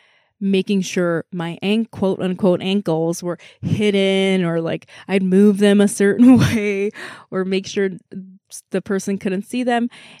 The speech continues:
And then in the end, I realized that they, that other person didn't even fucking notice because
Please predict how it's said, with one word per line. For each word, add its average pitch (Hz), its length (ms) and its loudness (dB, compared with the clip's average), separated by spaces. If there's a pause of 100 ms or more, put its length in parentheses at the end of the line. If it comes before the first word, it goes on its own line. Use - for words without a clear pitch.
(100)
And 254 120 2
then 262 120 2
in 262 160 0
the - 140 -4
end, 247 220 0
I 208 60 4
realized 214 560 2
that 180 160 -2
they, 220 140 2 (160)
that 202 360 -2 (120)
other 233 240 0
person 233 500 -4
didn't 247 260 0
even 240 300 0
fucking 285 680 -2
notice 320 680 2 (680)
because 240 520 0